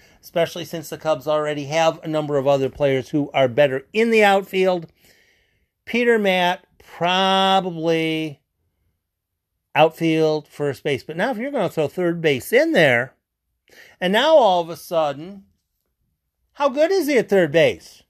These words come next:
Is he usable? All of a sudden, if Peter Matt is a, I don't know how you wanna put it, uh, first baseman,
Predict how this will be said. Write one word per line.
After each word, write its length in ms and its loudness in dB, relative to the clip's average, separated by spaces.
Is 180 -4
he 60 0
usable? 840 2
All 160 4
of 80 -2
a 60 -4
sudden, 300 -2
if 120 -6
Peter 360 -2
Matt 440 -2
is 300 -4
a, 400 2
I 180 -10
don't 140 -8
know 180 -2
how 220 -2
you 140 0
wanna 200 0
put 200 -2
it, 200 -6
uh, 580 4
first 400 2
baseman, 840 -2